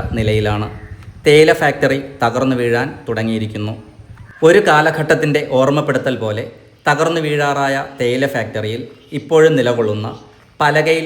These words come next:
എഴുതിയ ഈ ബോർഡിന് നമ്മോട് പറയാനായി ഒരുപാട് കഥകൾ ഉണ്ടാകും.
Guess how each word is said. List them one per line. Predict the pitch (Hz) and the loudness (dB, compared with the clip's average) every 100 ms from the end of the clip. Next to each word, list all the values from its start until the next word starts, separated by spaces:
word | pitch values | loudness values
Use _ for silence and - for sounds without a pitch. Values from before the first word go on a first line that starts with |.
| 165 | -4
എഴുതിയ | 123 123 123 127 127 | -4 -4 -4 -6 -4
ഈ | 131 131 | -4 -2
ബോർഡിന് | 107 104 107 - - - - | -2 -4 -6 -10 -20 -20 -6
നമ്മോട് | 131 143 180 180 | -2 2 2 2
പറയാനായി | 123 120 117 113 117 117 127 | 0 0 -2 -4 -8 -6 -4
ഒരുപാട് | 123 139 135 139 120 | -2 0 0 0 -4
കഥകൾ | 113 113 127 - - 117 | -6 -4 -4 -6 -10 -6
ഉണ്ടാകും. | 113 107 107 | -2 -2 -4